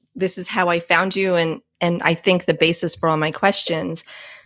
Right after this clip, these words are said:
The book is called The Future Leader, Nine Skills and Mindsets to Succeed in the Next Decade. So I just wanna briefly ask you, why did you write this book and,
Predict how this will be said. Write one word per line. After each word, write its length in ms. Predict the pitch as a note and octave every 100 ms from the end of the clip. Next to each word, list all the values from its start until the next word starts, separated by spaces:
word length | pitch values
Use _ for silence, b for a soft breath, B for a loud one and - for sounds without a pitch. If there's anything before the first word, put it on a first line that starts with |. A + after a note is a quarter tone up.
| -
The 80 |
book 220 | G#3+ G#3+ B3
is 100 | B3
called 260 | A#3+ G3
The 80 | G3
Future 380 | - G#3 - B3+
Leader, 540 | B3+ F3 F3 F3 G3
Nine 320 | G#3+ F3+ F3+ F#3+
Skills 340 | - G3 F#3
and 140 | F#3
Mindsets 600 | F3+ E3+ F3+ - E3 E3+ -
to 100 | -
Succeed 540 | - - - F3 F3
in 100 | E3+
the 80 | E3+
Next 300 | D#3+ - -
Decade. 460 | D#3 - E3 E3+ - b b b b _ _
So 400 | - B3+ A#3 - _ _ _ -
I 100 | B3+
just 200 | E4 -
wanna 240 | F4 D4+ -
briefly 400 | C#4 A#3 A3 A3+
ask 260 | F#3+ F#3+
you, 180 | G#3 F#3+ - _ _ _
why 480 | - G3+ G3 G#3 A#3+
did 160 | C4
you 120 | B3
write 280 | G#3+ F#3 F#3+
this 220 | G3 F#3+
book 460 | - F3 F3+ F#3+ - - -
and, 400 | G#3 F#3 F3+ F3+